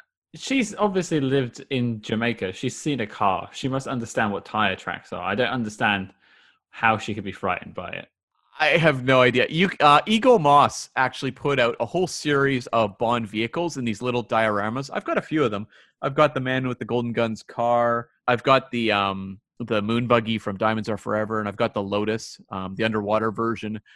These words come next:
Speaker 2: from,
Speaker 1: Nice.
Speaker 2: um, yeah, The Spy Who Loved Me. And I, I think I've also got one of the, like, summer vehicle, vacation vehicles from Live and Let Die.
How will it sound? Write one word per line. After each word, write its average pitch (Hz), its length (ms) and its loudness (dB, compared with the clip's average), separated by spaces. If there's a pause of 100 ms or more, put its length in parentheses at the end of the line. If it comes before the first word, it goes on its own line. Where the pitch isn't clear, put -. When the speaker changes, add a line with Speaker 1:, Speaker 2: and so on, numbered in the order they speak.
(400)
Speaker 2:
from, 101 640 -2
Speaker 1:
Nice. 98 260 0
Speaker 2:
um, 95 240 -10
yeah, 110 160 -4
The 95 40 -12
Spy 104 240 -2
Who 98 120 -4
Loved 113 260 0
Me. 95 240 -6 (460)
And 104 120 -8
I, 107 200 -2
I - 60 -6
think 196 120 -6
I've 185 100 4
also 151 220 2
got 131 180 0
one 120 120 -4
of 110 40 -6
the, 101 220 -6
like, 101 200 -8
summer 113 360 -2
vehicle, 117 360 -2
vacation 107 460 -6
vehicles 113 460 -4
from 101 180 -10
Live 104 140 -8
and 98 100 -10
Let 98 140 -10
Die. 101 320 0